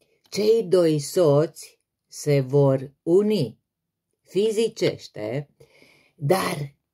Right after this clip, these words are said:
nu vor avea urmași, pentru că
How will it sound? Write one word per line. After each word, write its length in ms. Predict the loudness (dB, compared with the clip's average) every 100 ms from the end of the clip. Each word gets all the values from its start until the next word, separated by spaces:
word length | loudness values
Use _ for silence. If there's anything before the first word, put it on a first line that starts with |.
| _ -18
nu 180 | -14
vor 340 | -12 -10 -10 -10
avea 240 | -10 -8 -6
urmași, 720 | -8 -4 -4 -4 -8 -20 _ _ _ _ _ -2
pentru 460 | 2 2 0 -2
că 560 | -2 0 2 2 0